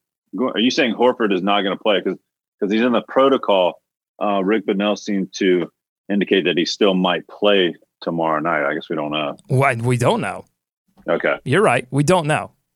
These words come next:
Speaker 2: We don't know if Michael Kidd-Gilchrist will play, but we do know that he's rejoined the team. But Horf-, I'll tell you, Horford had a concussion around this time last season and missed nine games.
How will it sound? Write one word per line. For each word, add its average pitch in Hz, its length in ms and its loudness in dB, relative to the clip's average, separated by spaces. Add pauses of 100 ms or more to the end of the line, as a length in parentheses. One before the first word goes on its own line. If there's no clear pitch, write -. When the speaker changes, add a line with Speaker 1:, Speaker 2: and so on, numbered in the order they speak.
(160)
Speaker 2:
We 131 120 0
don't 214 160 4
know 214 100 6
if 151 80 4
Michael 185 280 2
Kidd-Gilchrist 190 680 2
will 117 100 0
play, 104 400 -4
but 127 100 2
we 127 120 2
do 147 160 2
know 151 160 2
that 131 100 2
he's 113 160 0
rejoined 135 420 2
the 117 80 0
team. 220 340 0 (1700)
But 139 200 2
Horf-, 196 220 4
I'll 156 140 2
tell 226 160 4
you, 135 140 4
Horford 180 320 2
had 175 160 2
a 156 40 0
concussion 165 800 0 (460)
around 165 360 2
this 208 140 4
time 175 260 2
last 156 320 2
season 123 280 2
and 120 120 2
missed 127 200 2
nine 117 240 -2
games. 101 500 -8